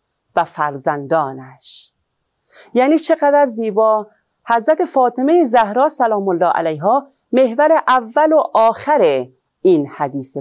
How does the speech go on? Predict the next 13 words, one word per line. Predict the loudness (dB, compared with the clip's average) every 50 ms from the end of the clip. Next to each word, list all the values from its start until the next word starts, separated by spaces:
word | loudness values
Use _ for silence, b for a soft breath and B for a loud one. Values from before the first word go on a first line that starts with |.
| -10
بزرگوار | -10 -12 -10 -10 -14 -16 -14 _ -10 -10 -10 -10
هست. | -16 -20 -20 -20 -16 -16 -16 -16 -18 _ _ _ _ _ _ _ _ _ _ _ _ _ _ _ _ _ _ _ _ _ _ _ B B B B B B B B _
پس | -2 -2 -2 -2 -6 -14 -18 _ _
این | -2 0 2 2 2
نشان | 0 -2 -2 -4 -4 -2
دهندهٔ | -2 -2 -4 -4 -6 -2 -2 -2 0 2 2 2 2 0 -4 -16 _ _ -14 -4
فضیلت | 0 0 0 0 -2 -6 -8 -8 -6 -2 0 2 2 2 0 -2 _ -18 -20 -20 _ _ _ _ _ -2
و | -2 -2
مقام | -2 -2 -4 -4 -4 -4 -10 -4 -2 0 2 2 2 2 2 2 0 0
بالای | 0 2 2 4 2 4 4 4 2 4 2 0 -2 -2
حضرت | -4 -6 -4 -4 -6 -6 -6 -10
فاطمهٔ | -6 -4 -4 -4 -4 _ -12 -12 -10 -10 -8
زهرا | -6 -6 -6 -6 -4 -2 -2 -2 -2 -4